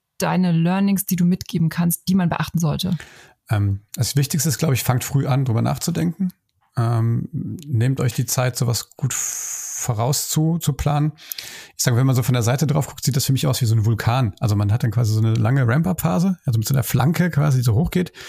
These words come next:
Speaker 2: Und dann hat man oben sozusagen diese Caldera, das ist sozusagen die Auszeit, <laughs> die man dann irgendwie hat, in der man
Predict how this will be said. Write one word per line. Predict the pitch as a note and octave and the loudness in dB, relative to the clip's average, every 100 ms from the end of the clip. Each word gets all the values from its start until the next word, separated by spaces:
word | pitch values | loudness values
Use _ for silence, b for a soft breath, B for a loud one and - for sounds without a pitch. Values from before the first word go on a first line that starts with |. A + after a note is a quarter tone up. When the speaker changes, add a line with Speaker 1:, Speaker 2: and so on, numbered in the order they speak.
| B B B B - | B B B B -2
Speaker 2:
Und | A#2 | 2
dann | A#2+ | 2
hat | C3+ | 2
man | B2 | 0
oben | C3 C#3 D3 C#3 | 2 2 2 2
sozusagen | A#2+ B2+ C3 B2 | 0 0 0 2
diese | G#2+ A2 | 0 2
Caldera, | A#2 A2+ C#3+ | 2 2 2
das | C#3 A#2 | 2 2
ist | A#2+ | 0
sozusagen | B2 C3 A#2 | 0 0 0
die | G#2+ | 2
Auszeit, | C3+ E3+ - - D3+ C3+ - - | 0 0 0 0 2 2 -2 -2
<laughs> | - | 0
die | |
man | B2+ - | 2 2
dann | C3 | 0
irgendwie | C#3+ B2+ | 0 0
hat, | A#2+ E3 | 0 0
in | B2 | 0
der | B2+ | 0
man | B2+ | 0